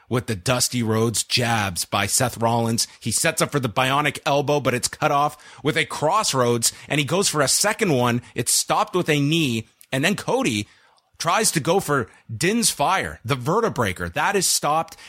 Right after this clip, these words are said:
and we see the finish where Rollins O'Connor roll is reversed with Cody using one of his own, and Rollins had tried to hook the tights, so when Cody reverses,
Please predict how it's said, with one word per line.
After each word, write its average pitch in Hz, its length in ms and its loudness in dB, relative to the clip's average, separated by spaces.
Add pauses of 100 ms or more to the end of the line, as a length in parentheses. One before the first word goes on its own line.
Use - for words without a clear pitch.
(140)
and 127 260 2
we 120 260 2
see 180 180 2
the 156 100 2
finish 165 400 0
where 113 300 0 (160)
Rollins 190 440 2
O'Connor 160 440 0
roll 139 260 2
is 147 160 2
reversed 147 460 2
with 120 160 -4
Cody 175 240 0
using 143 320 2
one 151 100 4
of 151 80 0
his 123 220 -2
own, 143 420 2 (240)
and 131 320 0 (360)
Rollins 180 540 0
had 139 140 0
tried 120 240 -2
to 113 80 0
hook - 240 -6
the 113 60 -4
tights, 107 360 -2
so 135 120 2
when 127 120 0
Cody 185 320 -2
reverses, 139 560 0